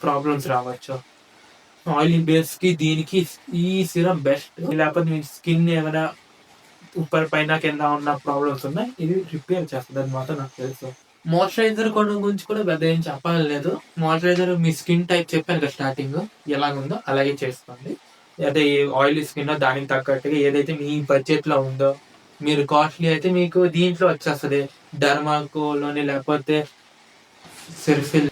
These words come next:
సెరఫిల్‌లోని, సెటఫిల్‌లోని దీంట్లో వచ్చేస్తది. కానీ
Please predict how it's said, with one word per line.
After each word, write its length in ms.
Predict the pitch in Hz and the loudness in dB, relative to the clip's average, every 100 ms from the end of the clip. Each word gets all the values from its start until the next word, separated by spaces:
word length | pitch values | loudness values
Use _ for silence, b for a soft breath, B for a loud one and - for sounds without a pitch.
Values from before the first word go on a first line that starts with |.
| - - | -2 2
సెరఫిల్‌లోని, 960 | 151 156 156 156 151 147 147 147 147 156 - - - - - 165 160 - - | 4 4 2 4 4 6 4 2 0 -2 -4 -14 -18 -16 -10 -6 -6 -8 0
సెటఫిల్‌లోని 760 | 165 165 180 170 151 143 143 147 - 165 | 0 0 2 2 2 0 -4 -6 -6 0
దీంట్లో 240 | 180 170 202 | 0 2 0
వచ్చేస్తది. 560 | 175 - 175 - 135 131 131 - _ _ 160 | 0 0 -2 -2 -6 -4 -8 -12 _ _ -2
కానీ 160 | 165 | 2